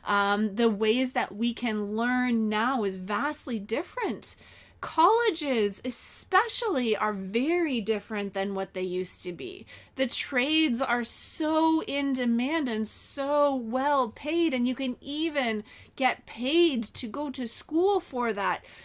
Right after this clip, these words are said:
So looking at how current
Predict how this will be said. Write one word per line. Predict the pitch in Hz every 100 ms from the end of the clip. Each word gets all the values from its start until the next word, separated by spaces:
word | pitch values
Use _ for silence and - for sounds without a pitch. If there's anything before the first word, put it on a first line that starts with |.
| -
So | - 285 285 - -
looking | 254 277 311 - 349 339 320 - 240
at | 247 254 240 -
how | - 277 262
current | - - 277 277 311